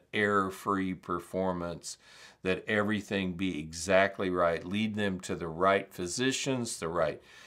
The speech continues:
treatments, everything be just absolutely perfect. And Lord, it'd just be great if it just, bam, it was gone.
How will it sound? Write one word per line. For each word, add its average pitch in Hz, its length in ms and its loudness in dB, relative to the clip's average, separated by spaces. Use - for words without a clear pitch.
treatments, 127 800 2
everything 117 640 2
be 92 180 -2
just 80 380 -8
absolutely 98 880 -2
perfect. 107 720 -4
And 90 120 -6
Lord, 110 220 0
it'd 95 180 0
just 107 280 -6
be 98 120 -6
great 92 440 2
if 87 180 -8
it 82 180 -10
just, 82 360 -8
bam, 87 640 0
it 85 160 -12
was 82 220 -10
gone. 85 720 -4